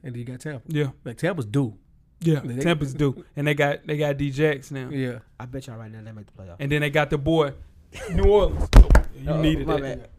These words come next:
Speaker 2: Yeah. Nah, for sure. Melvin Gordon.
Speaker 1: My mic hates me.
Speaker 2: This your boy.
Speaker 1: It's my guy.
Speaker 2: You said he was snubbed.
Speaker 1: Snubbed.
Speaker 2: Where'd you have him on your
Speaker 1: I have him
Speaker 2: list?
Speaker 1: at five.
Speaker 2: Woo!
Speaker 3: Melvin Gordon had a good year quietly.
Speaker 2: Melvin Gordon,
Speaker 1: Quietly.
Speaker 2: nine hundred ninety-seven rushing yards.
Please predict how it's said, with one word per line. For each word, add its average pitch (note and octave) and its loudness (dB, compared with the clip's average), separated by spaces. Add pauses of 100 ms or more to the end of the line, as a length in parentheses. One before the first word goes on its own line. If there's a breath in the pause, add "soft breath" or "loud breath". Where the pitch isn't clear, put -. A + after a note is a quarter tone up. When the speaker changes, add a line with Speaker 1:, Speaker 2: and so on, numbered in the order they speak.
(180)
Speaker 2:
Yeah. D3+ 0 (400)
Nah, D3+ 0
for C3+ -8
sure. C3 -2
Melvin D#3 6
Gordon. D3 -8 (280)
Speaker 1:
My A#2 -14
mic A2+ -16
hates A#2 -16
me. G#2 -20 (120)
Speaker 2:
This G3 -4
your E3+ -2
boy. C#3+ -10 (180)
Speaker 1:
It's B2 -8
my C3 -4
guy. A#2+ -10 (440)
Speaker 2:
You E3+ -2
said E3 0
he E3+ -2
was D#3+ -6
snubbed. E3 -4
Speaker 1:
Snubbed. G#3 -10
Speaker 2:
Where'd F3 8
you G#3 2
have C#3+ 0
him B2+ -10
on C3+ -8
your C3+ -10
Speaker 1:
I E3 -4
have F3 -2
him F3 -4
Speaker 2:
list? D#3+ -8
Speaker 1:
at E3 -6
five. C3+ -14 (280)
Speaker 2:
Woo! E4+ 10 (160)
Speaker 3:
Melvin A#3+ -2
Gordon C4+ 0
had A#3+ -2
a - -2
good E3+ 0
year D3+ -2
quietly. F3+ -4
Speaker 2:
Melvin D#3 0
Gordon, E3+ 4
Speaker 1:
Quietly. D#3+ 0
Speaker 2:
nine D3+ -4
hundred E3+ -6
ninety-seven E3 -6
rushing F3 -8
yards. - -20